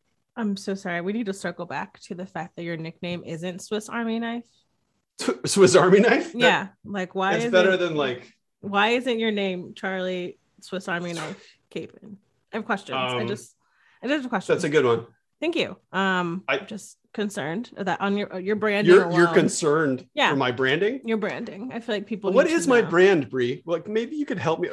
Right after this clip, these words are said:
Speaker 2: Do I have to
Speaker 1: You're
Speaker 2: hire you, though? I should hire you for that if you ask that question.
Speaker 1: <laughs> Um, off the top of my head right now, um,
Speaker 2: Mm-hmm.
Speaker 1: mm, no holds bar do gutter.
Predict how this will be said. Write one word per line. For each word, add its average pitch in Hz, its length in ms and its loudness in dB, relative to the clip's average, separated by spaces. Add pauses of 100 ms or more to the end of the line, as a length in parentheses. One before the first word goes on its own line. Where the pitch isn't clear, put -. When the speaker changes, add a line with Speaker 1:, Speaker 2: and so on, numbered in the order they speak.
Speaker 2:
Do 147 120 0
I - 40 6
have 240 80 2
to 285 60 2
Speaker 1:
You're 311 100 2
Speaker 2:
hire 139 160 6
you, 117 140 -2
though? 110 140 -6
I 120 60 -4
should 131 160 -8
hire 113 220 -4
you 107 180 -12
for - 80 -8
that 107 160 -6
if - 80 -4
you - 120 2
ask - 220 4
that - 140 -4
question. - 300 -2 (180)
Speaker 1:
<laughs> - 160 -10
Um, 233 460 2 (800)
off 254 200 2
the 294 100 0
top 254 240 2
of 247 120 -4
my 208 120 0
head 196 260 -2
right 196 180 0
now, 185 540 -6
um, 170 640 0 (2500)
Speaker 2:
Mm-hmm. 196 40 -4
Speaker 1:
mm, 175 500 -8 (160)
no 214 500 2
holds 202 520 -4
bar 165 460 -2
do 180 300 -4
gutter. - 460 -12